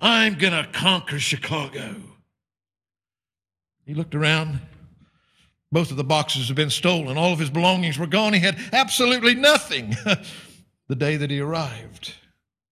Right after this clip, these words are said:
So many times, things don't work out the way we plan them, the way we see them, the way that we maybe even declare that they're going to be. You see,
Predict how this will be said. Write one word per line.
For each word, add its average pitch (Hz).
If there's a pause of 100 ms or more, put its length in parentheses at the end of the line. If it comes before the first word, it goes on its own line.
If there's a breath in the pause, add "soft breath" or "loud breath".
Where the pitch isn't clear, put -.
(440)
So 202
many 208
times, 196
things 233
don't 214
work 202
out 202 (240 loud breath)
the 170
way 202
we 196
plan 202
them, 151
the 180
way 214
we 202
see 233
them, 170
the 185
way 220
that 202
we 214
maybe 220
even 220 (200 loud breath)
declare 240
that 214
they're 214
going 233
to 240
be. 180 (1500)
You 123
see, 156